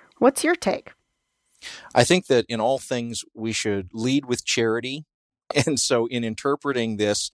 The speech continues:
Speaker 2: w-, one tack is to simply take the spokespeople from the diocese at their word, that this is simply a way of being neutral and that Catholics of conscience have many different kind of ways that they can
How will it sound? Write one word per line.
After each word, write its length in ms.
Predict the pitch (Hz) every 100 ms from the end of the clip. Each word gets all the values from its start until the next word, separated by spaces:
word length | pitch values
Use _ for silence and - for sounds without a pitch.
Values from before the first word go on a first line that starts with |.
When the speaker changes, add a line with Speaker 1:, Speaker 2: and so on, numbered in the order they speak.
| -
Speaker 2:
w-, 400 | - 117 113 110
one 440 | 113 113 131 139 131
tack 360 | 135 113 107
is 140 | 110 -
to 120 | 107
simply 400 | - 127 - 113
take 420 | - 113 107 -
the 260 | 104 110 104
spokespeople 840 | - - 117 110 - 123 110 110
from 240 | - 104 98
the 80 |
diocese 520 | 95 101 104 98 101 -
at 200 | 95 -
their 160 | 90
word, 420 | 87 95 85 87 -
that 120 | 92
this 180 | 120 -
is 120 | 110
simply 420 | - 151 - 135
a 80 | 117
way 340 | 107 110 110
of 160 | 101 98
being 240 | 104 104
neutral 520 | 110 135 - 127 117 - - - -
and 160 | 110 107
that 80 |
Catholics 500 | - 123 127 - 117
of 120 | 117 -
conscience 560 | 117 110 110 107 104
have 280 | - 101 90
many 300 | 104 117 120
different 460 | 110 113 113 104 -
kind 200 | 104 98
of 120 | 90
ways 460 | 92 107 110 110
that 160 | - -
they 120 | 107
can 300 | 101 98 95